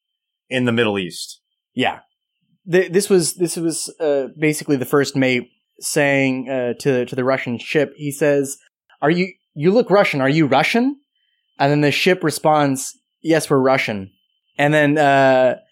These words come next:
Speaker 2: the guy says, "I see. A ship from Russia. We refuse to refuel you.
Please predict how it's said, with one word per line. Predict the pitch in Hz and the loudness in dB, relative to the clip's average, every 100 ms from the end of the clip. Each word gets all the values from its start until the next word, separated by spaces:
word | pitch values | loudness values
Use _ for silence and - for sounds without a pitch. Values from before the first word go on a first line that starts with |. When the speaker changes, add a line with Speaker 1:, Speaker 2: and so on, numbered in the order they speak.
| _ _ _ - | _ _ _ -4
Speaker 2:
the | |
guy | 135 151 | 0 0
says, | 147 160 143 135 - _ _ _ _ _ _ _ - | 2 2 2 2 -6 _ _ _ _ _ _ _ -4
"I | 147 | 0
see. | 160 233 170 104 92 _ _ _ _ _ _ - | 2 2 2 0 -6 _ _ _ _ _ _ -6
A | 147 | -2
ship | - 202 202 | 0 0 2
from | 170 165 | 2 4
Russia. | 151 - 107 92 _ _ _ _ _ _ _ _ _ | 2 2 -2 -6 _ _ _ _ _ _ _ _ _
We | 131 143 | 0 4
refuse | 147 143 - 190 208 208 | 4 0 0 2 2 0
to | - 165 | 0 0
refuel | 151 - 170 156 | 0 2 4 4
you. | 127 104 90 | 4 0 -6